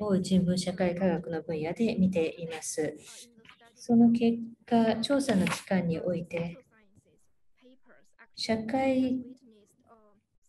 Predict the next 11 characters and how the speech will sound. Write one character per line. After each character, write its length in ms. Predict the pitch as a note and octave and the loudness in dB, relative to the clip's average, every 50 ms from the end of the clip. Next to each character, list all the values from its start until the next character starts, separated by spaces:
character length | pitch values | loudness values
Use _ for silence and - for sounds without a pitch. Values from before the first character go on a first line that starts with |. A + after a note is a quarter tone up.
| _ A3+ A#3+ - _ _ _ _ - | _ _ -20 -20 _ _ _ _ -2
科 120 | B3 A#3 | 0 2
学 260 | A#3 A3 G#3+ A3 G#3 | 2 2 2 2 2
の 180 | F#3 E3+ E3 E3 | 2 2 2 2
論 280 | F3+ F3 F3 F3+ F3 | 2 2 2 2 0
文 180 | F3 F3+ F3 E3+ | -2 -2 -2 0
に 160 | E3+ E3+ F3 | -2 -2 -2
つ 180 | - - - E3+ | -4 -8 -8 -8
い 120 | D#3+ D#3 | -8 -8
て 160 | - - A3+ | -4 -4 -2
は 80 | G#3+ F#3 | 0 0
若 260 | D#3+ - - F3+ F3 | -2 -2 -4 -8 -8